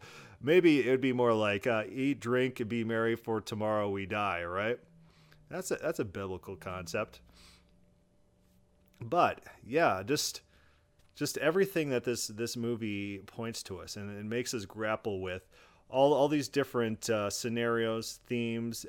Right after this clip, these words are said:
all at the same time, and question, questions that we pull into the real world in our own life. What makes us have value? Yeah, do these replicants, do they have value?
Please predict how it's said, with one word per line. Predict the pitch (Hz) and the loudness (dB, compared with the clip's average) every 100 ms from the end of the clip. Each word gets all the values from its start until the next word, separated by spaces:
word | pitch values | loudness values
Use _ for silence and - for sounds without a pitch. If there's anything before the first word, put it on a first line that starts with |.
| - | -2
all | 127 139 | 2 4
at | 127 | 4
the | 110 | 0
same | 98 - 101 101 | -6 -6 -6 -8
time, | - 92 90 90 - - - | -8 -6 -6 -8 -14 -20 -12
and | 110 110 | -10 -4
question, | - 180 - 135 117 117 - - - | 2 2 2 0 -2 -4 -10 -20 -20
questions | - 185 - 135 117 | 2 2 2 -2 -2
that | 123 107 | 0 0
we | 117 135 135 | 0 -2 -2
pull | 135 156 143 | -4 -2 0
into | 139 135 | -2 -4
the | 107 101 | -6 -6
real | 104 139 127 | -2 2 2
world | 107 101 98 92 | 2 0 -2 -6
in | 117 | -6
our | 110 98 | -4 -4
own | 95 98 92 | -4 -6 -8
life. | 95 101 92 - - - - - - | -6 -6 -6 -10 -20 -20 -20 -20 -10
What | 101 143 175 | 0 2 2
makes | 151 139 - - - | 0 -2 -4 -10 -2
us | 143 127 - - - - _ | 2 2 0 -6 -12 -20 _
have | - 110 95 | -6 -4 -4
value? | 85 104 104 95 - - _ - _ _ - | -6 -4 -4 -4 -8 -18 _ -20 _ _ -6
Yeah, | 120 117 120 | -2 -2 -2
do | 143 180 | 0 0
these | 165 160 120 | 2 0 2
replicants, | 127 139 123 113 101 87 - - | 2 4 0 -2 -6 -8 -10 -8
do | 117 | -8
they | 104 113 135 | -2 2 2
have | 110 120 110 98 | 2 -2 -2 -4
value? | 107 107 101 85 | -8 -6 -6 -10